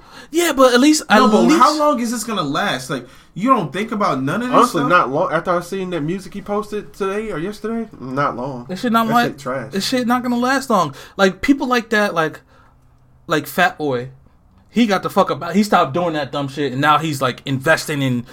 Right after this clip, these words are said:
Speaker 1: he's making moves in himself. I don't know what he doing for real, for real, but he stopped doing all the dumb shit. He used the dumb shit as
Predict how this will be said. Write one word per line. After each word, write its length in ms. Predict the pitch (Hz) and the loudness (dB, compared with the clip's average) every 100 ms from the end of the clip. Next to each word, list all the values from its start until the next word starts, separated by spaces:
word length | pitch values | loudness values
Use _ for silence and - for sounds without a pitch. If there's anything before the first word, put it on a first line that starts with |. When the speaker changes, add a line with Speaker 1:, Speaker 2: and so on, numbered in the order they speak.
| - - | -16 0
Speaker 1:
he's 220 | 185 175 | 2 4
making 300 | 180 160 143 | 4 4 2
moves 520 | 147 190 170 135 131 - - | 4 4 4 0 -6 -12 -8
in 140 | 165 156 | -4 -2
himself. 360 | 151 180 156 | 0 2 4
I 80 | 175 | 4
don't 100 | 190 | 4
know 80 | 160 | 4
what 180 | 156 180 | 4 4
he 80 | 156 | 2
doing 260 | 156 151 | 0 0
for 160 | 139 143 | -2 0
real, 140 | 165 | 0
for 160 | 160 160 | 2 0
real, 100 | 151 | 2
but 300 | 143 143 - - - | 2 -2 -4 -16 -6
he 80 | 180 | -4
stopped 320 | - 180 135 | 2 2 2
doing 140 | 156 143 | -2 0
all 100 | 135 | -2
the 60 | 131 | -2
dumb 180 | 131 | -4
shit. 180 | 131 131 | -2 -4
He 100 | 147 | -4
used 320 | 143 190 196 | 0 2 2
the 60 | 156 | 0
dumb 260 | 135 175 196 | 2 2 2
shit 400 | - 202 196 - - _ _ _ | 4 4 4 -2 -20 _ _ _
as 320 | 156 147 135 | 0 0 0